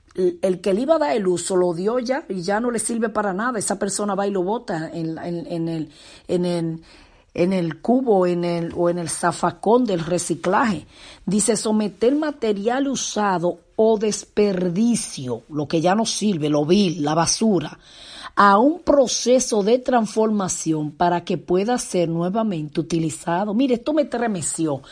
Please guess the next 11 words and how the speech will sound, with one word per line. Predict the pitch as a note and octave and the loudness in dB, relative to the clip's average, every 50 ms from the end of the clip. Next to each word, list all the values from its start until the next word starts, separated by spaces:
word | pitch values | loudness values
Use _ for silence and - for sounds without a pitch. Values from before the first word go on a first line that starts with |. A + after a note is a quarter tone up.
| - - - - - - | -18 -16 -16 -16 -10 -4
Es | - B3 B3+ | 0 0 0
para | B3 - D#4 D#4 D4+ C#4+ | 2 2 2 2 2 2
que | - C#4 | 2 0
puedan | - - B3+ C4 B3+ C4+ C4 | 0 2 2 2 4 2 2
ser | B3 - B3+ B3 B3 | 0 2 2 2 2
nuevamente | A#3+ A#3+ B3 A#3+ C4 B3+ B3 B3 C4 A#3+ G3 D#3+ - E3+ | 2 0 0 0 0 0 2 0 0 0 -2 -2 -4 -4
utilizados. | D#3 - - E3+ E3+ F3 - - - G3 E3+ D3 D3+ C#3+ | -4 -2 -2 -2 -2 -2 -2 0 0 0 0 0 -2 -2
Por | - F3+ F3+ | 0 0 0
eso | G3+ - - A#3+ | 0 0 -2 -2
que | A3+ A#3+ A3 | -2 -2 -4
tú, | - - - - | -4 -6 -10 -10